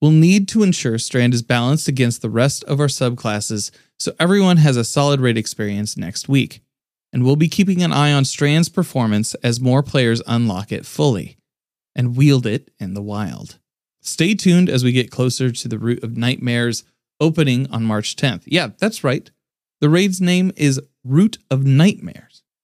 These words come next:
We found that out on Tuesday. I think it had been data mined,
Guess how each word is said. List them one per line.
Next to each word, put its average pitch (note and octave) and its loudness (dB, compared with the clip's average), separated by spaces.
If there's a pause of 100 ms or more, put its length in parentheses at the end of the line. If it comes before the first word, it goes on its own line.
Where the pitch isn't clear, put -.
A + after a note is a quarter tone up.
(120)
We D3 -6
found F3 0
that E3 4
out C3 0
on A2 0
Tuesday. A#2 -2 (200)
I - 0
think G#3+ 2
it G3 2
had D#3+ 2
been B2+ 0
data B2+ 2
mined, C#3+ 2